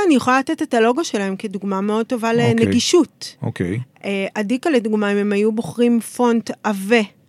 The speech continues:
Speaker 1: ובולד, ומאוד מאוד, אה, אה, נוקשה, הקהל מטרה שלהם היה אחרת, הוא לא היה צעיר, הוא לא היה נשי,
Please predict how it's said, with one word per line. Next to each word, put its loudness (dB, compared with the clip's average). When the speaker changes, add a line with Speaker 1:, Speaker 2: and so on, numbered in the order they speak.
Speaker 1:
ובולד, 0
ומאוד 2
מאוד, 2
אה, 0
אה, -2
נוקשה, 4
הקהל 0
מטרה 0
שלהם 2
היה 2
אחרת, -6
הוא -2
לא 0
היה -2
צעיר, -4
הוא -6
לא -4
היה -4
נשי, -2